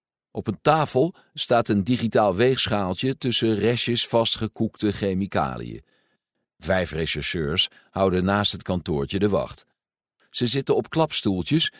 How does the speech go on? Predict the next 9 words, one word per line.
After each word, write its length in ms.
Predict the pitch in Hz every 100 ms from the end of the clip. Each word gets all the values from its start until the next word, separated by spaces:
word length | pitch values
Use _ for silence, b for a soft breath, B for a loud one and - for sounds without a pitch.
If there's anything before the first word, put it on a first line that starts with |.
| b
en 160 | - 117
laten 320 | 120 113 120
een 120 | 95 -
thermosfles 720 | 147 131 123 104 - 101 -
koffie 360 | - 117 90 80
rondgaan. 680 | 78 69 - 76 67 64 64 _ _ _ _
Het 160 | 113 113
was 220 | 117 -
vroeg 420 | 185 196 - -